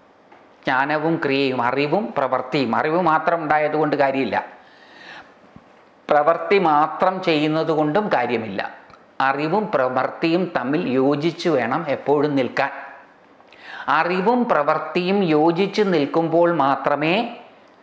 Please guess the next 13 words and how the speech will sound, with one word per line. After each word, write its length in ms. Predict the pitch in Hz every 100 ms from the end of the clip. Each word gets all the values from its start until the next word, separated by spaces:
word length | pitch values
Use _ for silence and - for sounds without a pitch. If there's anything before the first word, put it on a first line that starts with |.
| - - -
കാര്യങ്ങൾ 540 | 156 156 175 208 202 196 156
അതിൻ്റെ 260 | 147 185 180
പൂർണ്ണതയിലെത്തുകയുള്ളൂ. 1500 | 147 147 151 165 175 175 175 180 131 - 139 135 117 107 104 - - - - _ _ - -
അതുകൊണ്ട് 380 | 143 170 185 151 160 202 - - - 170
ഈ 20 | 208 220 147
അറിവിനെയും, 720 | 160 180 196 196 202 196 220 262 - - - - -
ഏ, 40 | 156 147
ക്രിയയെയും, 880 | 160 160 180 202 202 185 180 175 196 226 -
ക-, 120 | 151 147
ജ്ഞാനക്രിയാ 640 | 151 165 196 185 175 180 185 196
സങ്കല്പ 340 | 170 180 185 190 170
വിശേഷങ്ങൾക്കെല്ലാം, 960 | 185 170 175 170 175 170 151 170 151 - - - - -
ജ്ഞാനം, 340 | 135 139 165